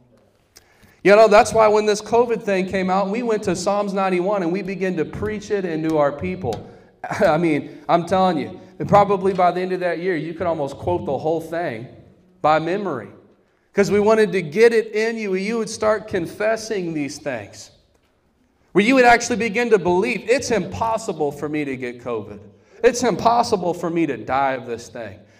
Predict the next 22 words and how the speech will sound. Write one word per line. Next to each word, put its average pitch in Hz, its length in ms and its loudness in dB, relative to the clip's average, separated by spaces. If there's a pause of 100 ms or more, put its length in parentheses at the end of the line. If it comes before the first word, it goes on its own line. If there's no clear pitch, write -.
(140)
And - 20 -2
I 165 40 2
wanna 247 220 2
tell 277 180 0
you, 240 100 -4
when 214 120 -2
you 285 120 -6
really 285 220 -4
begin 233 320 -6
to 196 80 0
believe 208 400 -4
that, 254 220 -4
you 226 120 -4
won't 247 180 0
walk 233 260 2
around 220 320 0
with 151 120 -2
a 131 60 -4
mask 156 500 -8
on 143 160 -6
your 120 80 -10
face. 113 540 -14